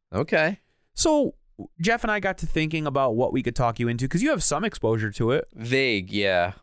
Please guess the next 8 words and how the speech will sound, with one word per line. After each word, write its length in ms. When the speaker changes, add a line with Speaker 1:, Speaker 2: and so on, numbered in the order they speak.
Speaker 1:
Uh, 120
very 220
little. 380
Speaker 2:
So, 500
what 160
we're 120
gonna 160
do, 340